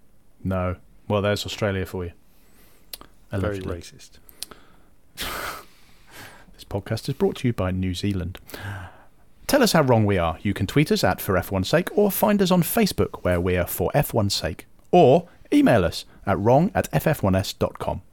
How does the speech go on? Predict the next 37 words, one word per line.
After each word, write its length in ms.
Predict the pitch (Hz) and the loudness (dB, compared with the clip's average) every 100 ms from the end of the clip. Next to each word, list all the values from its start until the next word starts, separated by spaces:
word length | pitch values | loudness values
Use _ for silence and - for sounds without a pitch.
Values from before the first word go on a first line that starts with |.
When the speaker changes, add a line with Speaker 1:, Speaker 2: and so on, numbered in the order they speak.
| - - - - - - - | -20 -20 -20 -18 -18 -20 2
Speaker 1:
Alternatively, 880 | 127 131 - 160 202 - 92 85 87 | 4 6 6 4 4 2 -2 -6 -2
if 220 | - 151 135 | 0 0 0
you 60 | |
think 180 | - 117 | 0 0
we're 140 | 95 | 0
right, 460 | 92 120 117 - - - - - - | 2 4 4 2 -4 -14 -20 -12 -2
then 140 | 277 | 2
why 140 | 285 | 4
not 180 | 127 123 | 4 2
buy 180 | 95 85 | 0 0
us 120 | - | 0
a 40 | 156 | -2
beer? 360 | 262 277 87 - - - - - - - | 0 0 0 -4 -20 -20 -20 -20 -6 2
Thanks 340 | 156 135 - | 2 2 0
to 120 | - | 0
everyone 440 | 139 139 120 95 117 - | 2 4 4 2 -2 -2
who 120 | 110 | 0
has 100 | 95 | 2
done 160 | 101 90 | 2 2
so 160 | 131 | 0
since 240 | 135 104 - | 2 0 2
we 60 | |
last 260 | 92 82 - | 0 0 0
met. 220 | 104 - - - - | 0 0 -10 -12 0
They 240 | 120 156 | 4 6
are 300 | 165 101 82 - - - | 6 4 2 -8 -20 -10
Catherine 460 | - 110 101 - 143 | -2 0 2 2 2
Viertzi, 560 | 139 208 - - 85 - - | 4 2 2 -2 -4 -8 -6
who 100 | 98 | -4
simply 460 | - - 196 190 190 | -2 2 2 2 -2
says, 420 | - 90 92 - - - - | -2 -2 -2 -6 -12 -20 -2
"Max 240 | 180 233 - | 0 2 0
Verstappen 560 | - - 92 - 92 | -2 0 0 2 2
showers 400 | - 92 90 90 | 2 0 0 0
with 140 | 90 87 | -2 -4
his 140 | 87 | -6
dad." 280 | 85 78 | -6 -6